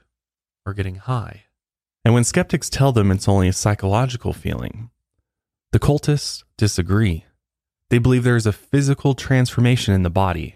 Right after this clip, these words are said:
when they drink blood. Along with the ritual of drinking blood, the members also have sires, which are their elders in the group. They also obtain different family names when they join vampirism.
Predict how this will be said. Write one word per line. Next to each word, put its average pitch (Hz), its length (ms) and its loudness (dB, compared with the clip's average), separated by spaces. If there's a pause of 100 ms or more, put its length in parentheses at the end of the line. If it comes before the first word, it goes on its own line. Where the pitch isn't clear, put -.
when 98 180 0
they 82 100 -2
drink 80 360 -8
blood. 95 380 -2 (840)
Along 135 280 4
with 139 120 0
the 127 80 0
ritual 135 420 0
of 123 60 -2
drinking 98 360 2
blood, 85 360 -2 (400)
the 104 80 2
members 104 380 2
also 113 380 -2
have 90 360 -8 (140)
sires, - 800 -6 (420)
which 101 140 2
are 92 100 4
their 90 160 2
elders 101 400 0
in 92 80 -2
the 90 80 -4
group. 104 380 -4 (560)
They 110 80 4
also 123 260 2
obtain 113 400 0
different 110 340 0
family 110 380 0
names 104 440 -2
when 90 100 -4
they 90 140 -4
join 104 520 -2 (140)
vampirism. 113 680 -6